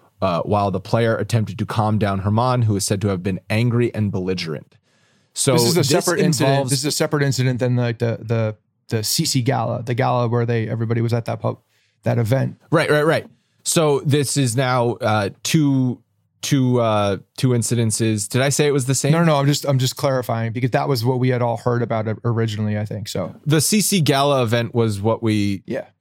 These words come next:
Speaker 1: th-, was when it became public because people saw
Speaker 2: Right.
Speaker 1: it. But so another Yankee teammate, we don't know who it was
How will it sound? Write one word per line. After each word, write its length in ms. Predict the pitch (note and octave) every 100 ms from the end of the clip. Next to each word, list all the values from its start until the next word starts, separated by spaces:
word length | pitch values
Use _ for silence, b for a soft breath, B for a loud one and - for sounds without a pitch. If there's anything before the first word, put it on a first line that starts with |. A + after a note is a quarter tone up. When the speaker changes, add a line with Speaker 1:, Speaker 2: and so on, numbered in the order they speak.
| _
Speaker 1:
th-, 220 | - - -
was 280 | D3+ C3
when 280 | A#2+ D3 C#3+
it 220 | C#3 -
became 360 | C3 C3+ C3 B2
public 380 | A#2 B2+ G#2 -
because 200 | A2 G#2+
people 240 | A2+ -
saw 280 | - A#2 G2
Speaker 2:
Right. 120 | A2+
Speaker 1:
it. 60 | - _ b b b b
But 120 | D3
so 320 | - D#3 C#3+
another 420 | C#3 C#3 D3+ E3 D#3+
Yankee 460 | C#3+ C#3 B2+ B2+
teammate, 400 | G#2+ - B2+ G#2+
we 140 | F#2+ B2+
don't 80 |
know 100 | A#2+
who 220 | G#2+ A#2 G2
it 80 |
was 460 | A#2 A2+ G#2+ G2+